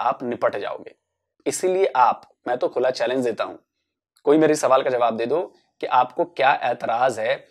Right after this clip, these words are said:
भाई जब हमारे यहाँ पठानकोट का हमला हुआ तब आपने कहा कि नहीं हमारे लोग जाएंगे वहां पे जांच करेंगे। हमारी सरकार ने ग्रांट किया, पाकिस्तान की टीम पहुंची, उसमें आईएसआई के लोग भी शामिल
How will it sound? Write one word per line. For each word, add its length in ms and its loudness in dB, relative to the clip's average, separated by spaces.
भाई 100 -2
जब 160 4
हमारे 240 0
यहाँ 140 0
पठानकोट 460 -2
का 80 0
हमला 280 2
हुआ 420 -2
तब 120 0
आपने 280 0
कहा 180 0
कि 120 -4
नहीं 140 2
हमारे 340 4
लोग 180 4
जाएंगे 320 -2
वहां 140 -4
पे 100 -2
जांच 280 -4
करेंगे। 380 -6
हमारी 240 -6
सरकार 580 -4
ने 520 -4
ग्रांट 440 2
किया, 340 -10
पाकिस्तान 600 -4
की 120 -6
टीम 440 2
पहुंची, 520 -2
उसमें 200 -2
आईएसआई 400 -2
के 80 -2
लोग 240 0
भी 80 -2
शामिल 340 -8